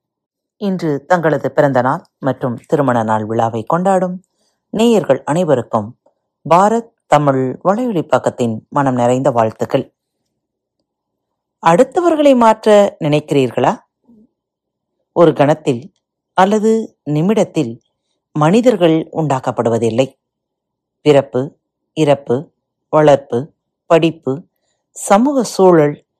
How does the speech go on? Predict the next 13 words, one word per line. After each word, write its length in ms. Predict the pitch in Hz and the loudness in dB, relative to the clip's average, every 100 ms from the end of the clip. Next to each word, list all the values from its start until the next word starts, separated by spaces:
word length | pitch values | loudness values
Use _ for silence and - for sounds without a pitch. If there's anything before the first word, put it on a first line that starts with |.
| _ | _
இப்படி 420 | - 180 - 165 - | -8 -6 -2 -2 0
பல 300 | 165 226 285 | -2 0 0
விஷயங்களில் 680 | 175 - 190 156 143 110 - _ _ _ _ | -2 -2 -2 0 0 -2 -8 _ _ _ _
மனிதனை 680 | 139 143 165 170 151 131 _ | -2 0 0 -2 -4 -6 _
உருவாக்குகின்றன. 880 | 139 147 139 120 123 101 123 120 139 _ _ _ _ _ _ _ _ - | -2 0 0 -2 -8 -8 -6 -4 -6 _ _ _ _ _ _ _ _ -12
இத்தனைக்கும் 720 | 147 - - 185 185 - 226 | -10 -6 -2 -2 -2 -4 -2
மேலாக 680 | 147 131 127 120 156 123 - _ | -2 0 -2 0 -2 -2 -8 _
அவரது 360 | - 143 143 127 | -2 2 2 2
அனுபவங்கள் 760 | 120 165 214 170 131 117 113 _ _ _ _ _ - | 0 0 -2 -2 -4 -6 -8 _ _ _ _ _ 0
அவரை 360 | 226 294 285 | 2 2 -2
வித்தியாசமாக 920 | 185 160 220 240 - 208 185 175 156 - | -4 2 2 2 -2 -2 0 0 0 0
உருவாக்கிவிடுகிறது. 920 | 202 196 151 131 123 117 120 123 135 _ _ _ _ _ _ | 0 0 -2 -2 -2 0 0 0 -4 _ _ _ _ _ _
எனவே, 540 | - 139 135 156 120 | -4 -2 0 -4 -8